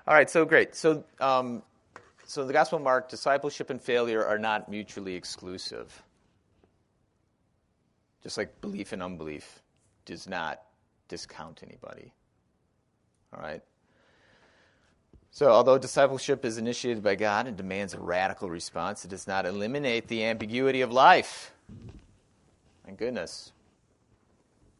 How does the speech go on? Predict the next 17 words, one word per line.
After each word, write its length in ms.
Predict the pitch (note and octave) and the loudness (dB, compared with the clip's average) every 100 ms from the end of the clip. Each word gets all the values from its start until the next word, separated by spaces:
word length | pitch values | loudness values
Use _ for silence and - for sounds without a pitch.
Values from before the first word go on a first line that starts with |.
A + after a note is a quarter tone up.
| _ - - | _ -20 -14
A 60 | |
disciple 500 | F#2+ - A2+ A2 A2 | -10 -4 -4 -4 -4
lives 260 | G2 G#2+ G#2 | -2 -4 -4
in 120 | G2+ | -12
faith 420 | - F#2+ F#2 - | -8 -8 -8 -10
and 140 | F2+ E2+ | -12 -10
doubt 300 | D2+ D#2 D#2+ | -6 -6 -6
at 140 | D#2+ | -10
the 80 | - | -16
same 280 | - D#2+ D#2 | -16 -18 -20
time. 500 | - A#1+ B1 A#1 - _ _ _ _ _ _ _ _ _ _ _ _ _ _ _ _ _ _ _ _ _ _ _ _ _ _ _ _ - | -20 -16 -16 -18 -20 _ _ _ _ _ _ _ _ _ _ _ _ _ _ _ _ _ _ _ _ _ _ _ _ _ _ _ _ -14
This 180 | F3+ | -10
is 80 | G3 | -8
important 300 | D#3+ E3 A2+ | -4 -2 -2
for 80 | G#2+ | -4
you 60 | G2+ | -4
because 280 | A2 G2 | -6 -6